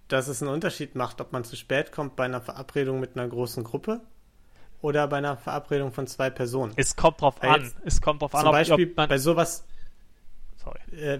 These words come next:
Speaker 1: we-, wenn jetzt, ich meine jetzt eine große Gruppe im Sinne von, die können schon ohne dich anfangen. Nicht die warten dann auf dich, sondern so partymäßig oder so.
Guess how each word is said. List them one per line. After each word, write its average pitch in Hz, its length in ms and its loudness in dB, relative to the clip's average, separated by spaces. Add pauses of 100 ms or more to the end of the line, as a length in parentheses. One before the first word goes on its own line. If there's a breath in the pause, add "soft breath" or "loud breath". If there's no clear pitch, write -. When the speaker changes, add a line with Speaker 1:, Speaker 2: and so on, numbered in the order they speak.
Speaker 1:
we-, 151 220 -2
wenn 147 180 0
jetzt, 151 220 0
ich - 160 -8
meine 165 200 4
jetzt 165 220 -2
eine 165 100 -6
große 170 320 2
Gruppe 165 240 0
im 143 120 0
Sinne 151 240 2
von, 143 340 0 (160)
die 127 80 -6
können 165 260 2
schon 143 220 -2
ohne 147 320 4
dich 120 240 0
anfangen. 113 480 -2 (160)
Nicht - 340 -6
die 117 140 -4
warten 117 300 -2
dann 107 160 -8
auf 113 120 -14
dich, - 200 -14
sondern 127 240 -6
so 123 120 -4
partymäßig 117 840 -4
oder 113 140 -12
so. 113 160 -14